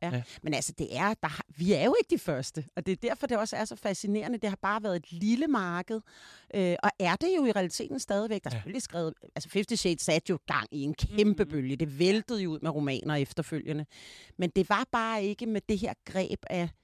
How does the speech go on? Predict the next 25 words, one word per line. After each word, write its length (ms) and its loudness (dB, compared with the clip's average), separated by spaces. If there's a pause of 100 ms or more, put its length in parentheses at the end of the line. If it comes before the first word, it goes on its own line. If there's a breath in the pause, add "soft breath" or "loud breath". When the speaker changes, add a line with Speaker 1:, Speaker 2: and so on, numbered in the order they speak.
(160)
Speaker 1:
noget 220 -2
realisme 600 -2
i 160 -6
et 100 -8
fantasiunivers. 1080 -4
Det 120 -8
var 60 -2
mere 200 0
sådan 260 -4 (500 soft breath)
opfundne 540 2
historier, 680 2 (140)
Grimms 320 0
eventyragtigt, 960 2
altså 180 -2
hvor 120 -2
man 100 0
Speaker 2:
Ja. 60 0
Speaker 1:
ligesom, 200 0 (100)
hvor 180 0 (100)
det 160 -6
her, 100 -6 (100)
det 100 -6
er 180 -2
bare, 440 -2
altså, 220 -4